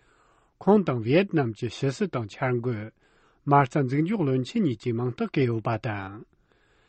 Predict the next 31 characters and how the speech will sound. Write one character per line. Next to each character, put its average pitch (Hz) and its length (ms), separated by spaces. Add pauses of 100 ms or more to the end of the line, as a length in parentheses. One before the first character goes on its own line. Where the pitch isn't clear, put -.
日 156 240
本 196 180
个 135 140
实 160 180
施 240 180
论 135 240
请 180 200
去 117 200
阿 139 160
川 131 220
毛 139 140
子 240 200
的 135 160
那 160 120
个 117 260
越 147 280
南 127 180
去 117 160
草 135 240
卡 202 160
松 123 200
木 160 180
啦， 120 180
人 156 200
个 123 120 (100)
阿 127 120
空 - 200
松 117 200
九 175 120
单。 104 420 (880)
越 156 200